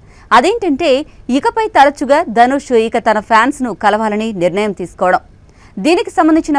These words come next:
ప్రణాళికను ఇప్పటికే సిద్ధం చేసినట్లు సమాచారం. అందులో భాగంగా గత వారమే ధనుష్ తన ఫ్యాన్స్ను కలుసుకోవాల్సి ఉంది. స్థానిక సాలిగ్రామంలో ఓ స్టూడియోను కూడా ఇరవై ఐదు వారాల పాటు వారానికి ఒక్కరోజు అభిమానులను కలుసుకునే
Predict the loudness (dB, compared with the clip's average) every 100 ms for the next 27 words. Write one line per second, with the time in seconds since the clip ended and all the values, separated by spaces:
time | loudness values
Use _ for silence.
0 | -2 0 2 2 0 0 0 -2 -4 -4
1 | -6 -6 -4 0 0 0 -4 -6 -6 -6
2 | -4 -4 0 0 0 -2 -16 -20 -16 2
3 | 4 6 2 2 2 2 4 4 4 2
4 | -8 0 2 4 4 6 4 2 -2 -2
5 | -2 -2 -4 -6 -4 -4 0 2 2 0
6 | -6 -6 0 0 0 -4 -4 -4 -6 -6
7 | -6 _ -20 -20 -8 4 4 4 0 0
8 | 4 4 4 2 2 -2 0 -2 -2 -4
9 | -2 -2 -2 2 2 0 -12 -2 0 4
10 | 4 4 4 4 4 2 0 -2 -2 2
11 | 4 6 4 0 -6 -2 -2 0 -2 -6
12 | 0 2 2 2 0 -2 -2 -2 -2 -6